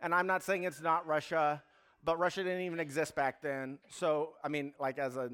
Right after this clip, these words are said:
they wasn't even known in biblical language. So, anyways, it's coming down from the north. These guys are coming down from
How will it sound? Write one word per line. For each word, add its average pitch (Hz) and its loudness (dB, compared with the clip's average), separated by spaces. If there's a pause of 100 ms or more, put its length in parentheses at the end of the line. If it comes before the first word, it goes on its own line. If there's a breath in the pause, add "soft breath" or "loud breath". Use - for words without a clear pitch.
(140)
they 139 -4
wasn't 139 -4
even 120 -6
known 123 -6
in 120 -10
biblical 117 -12
language. 113 -18 (580)
So, 180 4 (480)
anyways, 160 0 (420)
it's 151 -12
coming 196 -4
down 160 0
from 147 -12
the 139 -6
north. 110 -12 (400)
These 147 -6
guys 160 0
are 151 -10
coming 156 -6
down 143 -2
from 139 -6